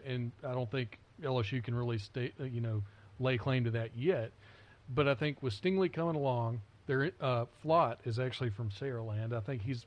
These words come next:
he's gonna do pretty well. Um, and Delpit –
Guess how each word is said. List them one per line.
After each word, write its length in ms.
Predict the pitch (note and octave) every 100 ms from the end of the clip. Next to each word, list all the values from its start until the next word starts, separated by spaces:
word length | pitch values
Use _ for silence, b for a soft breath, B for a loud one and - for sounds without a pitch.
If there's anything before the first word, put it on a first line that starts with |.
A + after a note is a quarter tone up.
| -
he's 180 | B2 B2+
gonna 180 | B2
do 160 | A2+ A#2
pretty 260 | G2+ A#2 A2+
well. 380 | A2+ A2 A2+ G2+ B B B
Um, 440 | - B2 A#2 A2 A#2+ -
and 160 | B2+ B2
Delpit – 380 | C#3 C#3+ A#2+